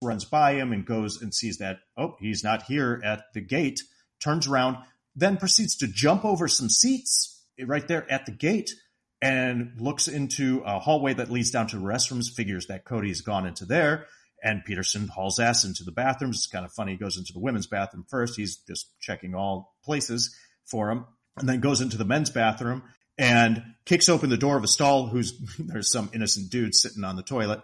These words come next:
And then he looks under the second stall and sees a shadow hovering and knows, "Ah, Cody's gotta be in there." And he kicks open the door,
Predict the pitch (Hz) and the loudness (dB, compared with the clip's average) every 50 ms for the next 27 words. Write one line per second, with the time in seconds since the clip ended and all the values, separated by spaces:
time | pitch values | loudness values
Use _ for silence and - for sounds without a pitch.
0 | - _ _ _ _ _ _ _ - 120 117 117 120 120 120 117 117 120 120 120 | -10 _ _ _ _ _ _ _ -2 0 4 6 6 6 6 6 4 4 0 -2
1 | - - _ _ _ - 127 120 117 113 113 113 113 123 123 151 160 - - - | -8 -18 _ _ _ -2 2 4 4 4 4 2 2 2 2 2 2 2 2 2
2 | 160 151 143 135 113 113 113 - - - 277 277 - 147 123 - - - 127 98 | 2 2 2 2 2 4 6 6 6 6 4 2 0 2 4 4 4 6 4 2
3 | 92 113 139 - 120 107 - - 156 139 110 113 - - - - 156 165 170 135 | 2 0 0 -2 -2 -2 0 0 0 0 0 0 -2 -4 -2 0 2 2 2 2
4 | 107 101 95 - 120 113 85 101 98 98 101 107 110 110 110 104 104 110 107 101 | 0 -2 -2 -2 -2 -2 -2 -2 -2 -2 -2 -4 -4 -4 -4 -2 -2 0 0 0
5 | 95 - - - 104 92 85 80 - - - - 92 92 90 90 - - 110 110 | -2 -4 -6 -4 -4 -4 -4 -4 -8 -12 -12 -10 -6 -6 -4 -6 -4 -4 -4 -4
6 | 110 110 139 143 151 180 202 185 165 160 160 - _ _ _ _ _ _ _ - | -2 -2 -4 -2 -2 0 0 0 0 -2 -4 -8 _ _ _ _ _ _ _ -2
7 | 113 120 120 120 - - 220 226 - - 269 254 - 240 196 175 151 127 117 - | 0 0 0 0 0 0 0 2 4 2 2 2 2 2 2 2 2 2 0 2
8 | 156 160 180 143 117 110 110 123 123 - | 4 4 6 6 6 4 2 2 -2 -4